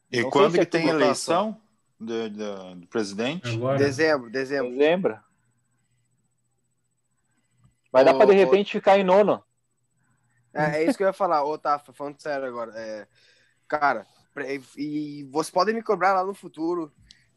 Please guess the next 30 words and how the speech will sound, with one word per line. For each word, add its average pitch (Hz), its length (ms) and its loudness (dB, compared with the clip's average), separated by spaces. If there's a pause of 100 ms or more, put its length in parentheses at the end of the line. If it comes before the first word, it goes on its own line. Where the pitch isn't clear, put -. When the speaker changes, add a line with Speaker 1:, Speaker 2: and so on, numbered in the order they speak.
(160)
Speaker 4:
mas, 123 880 -8 (380)
ó, 117 320 -6 (180)
vou, 147 300 -10
vou 170 100 -10
cravar 196 420 0
pra 190 80 -8
vocês 175 280 -14
o - 20 -20
que 175 80 -14
vai 160 60 -14
acontecer, 156 380 -14
tá? 95 140 -18 (320)
Quarta-feira 175 600 0
agora 156 280 0
cai 151 440 -2 (340)
na 139 140 -12
Copa 139 180 -16
do 131 80 -14
Brasil, 120 480 -8
isso - 140 -14
é - 20 -8
certo. 117 480 -6 (560)
Cai 147 160 4
na 151 80 0
Speaker 2:
Sim, 123 60 -4
eu 120 40 -10
também 147 200 -4
Speaker 4:
quarta-feira 123 360 -4
Speaker 2:
acho. 117 80 -8
Speaker 4:
agora. 135 260 -4